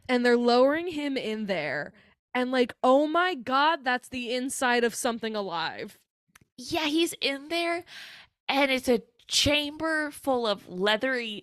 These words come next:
Speaker 2: eggs, is how they're
Speaker 1: Yeah.
Speaker 2: described.
Speaker 1: Leave.
Speaker 2: Ew.
Speaker 1: Get out right now. <laughs> It's the end of you and me. Yeah, it's disgusting. Um, it's, like, all wet down there. If you recall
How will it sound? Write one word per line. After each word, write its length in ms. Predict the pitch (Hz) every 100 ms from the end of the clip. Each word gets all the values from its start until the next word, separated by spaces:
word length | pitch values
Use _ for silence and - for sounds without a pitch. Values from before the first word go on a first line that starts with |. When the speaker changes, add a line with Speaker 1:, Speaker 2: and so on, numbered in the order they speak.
| -
Speaker 2:
eggs, 640 | 202 190 214 247 - - - _
is 180 | 240 254
how 220 | 277 254
they're 140 | 247 254
Speaker 1:
Yeah. 60 |
Speaker 2:
described. 720 | 294 - 285 262 254 262 277 - _
Speaker 1:
Leave. 380 | 226 240 247 220
Speaker 2:
Ew. 200 | 190 190
Speaker 1:
Get 120 | 214
out 220 | 262 196 185
right 180 | 196
now. 340 | 202 190 190 247
<laughs> 100 | 285 - _ _ -
It's 200 | 240 -
the 160 | - 226
end 240 | 262 233
of 100 | 196
you 200 | 190 180
and 100 | 180
me. 60 | 185
Yeah, 160 | 226
it's 120 | 214 -
disgusting. 680 | 247 - 196 - 190 185
Um, 360 | 202 202 196 202
it's, 140 | 233
like, 120 | 269 247
all 200 | 240 214
wet 320 | 196 208 -
down 260 | 220 214
there. 180 | 214 220
If 160 | 214 208
you 120 | 220
recall 880 | 202 202 - 226 202 202 202 214 214